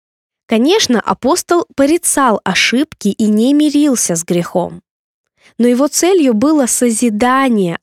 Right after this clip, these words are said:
основанных им церквей. Он достигал этой цели, отмечая в первую очередь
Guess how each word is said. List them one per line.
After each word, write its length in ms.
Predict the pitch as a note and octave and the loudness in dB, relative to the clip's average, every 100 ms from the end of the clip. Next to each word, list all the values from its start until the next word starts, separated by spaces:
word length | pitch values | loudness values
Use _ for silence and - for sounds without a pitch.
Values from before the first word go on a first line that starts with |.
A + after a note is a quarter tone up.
| - | -6
основанных 1000 | F#3+ - A3 G#3 A#3+ B3+ B3+ B3 B3+ - _ | -4 -2 0 0 0 0 0 -2 -4 -12 _
им 280 | G3+ F#3+ G3 | -2 -2 -4
церквей. 720 | - G#3 - G3+ E3 D#3+ - _ _ _ _ _ _ _ _ _ _ | -4 -6 -4 -4 -2 -6 -14 _ _ _ _ _ _ _ _ _ _
Он 160 | C#4+ | 2
достигал 540 | C#4+ C#4+ - A#3 C#4 D#4 | 2 0 0 0 2 2
этой 240 | C#4 G#3 | 2 0
цели, 480 | G3+ - C#4+ E4+ B3+ | 0 0 2 2 2
отмечая 580 | - - A3 - D#4+ D#4+ | -2 -2 -2 2 0 0
в 80 | - | 0
первую 380 | C4 C4+ G#3+ A3 | 0 0 0 0
очередь 560 | - D#4 - A3 G3+ | 0 -2 0 -2 -2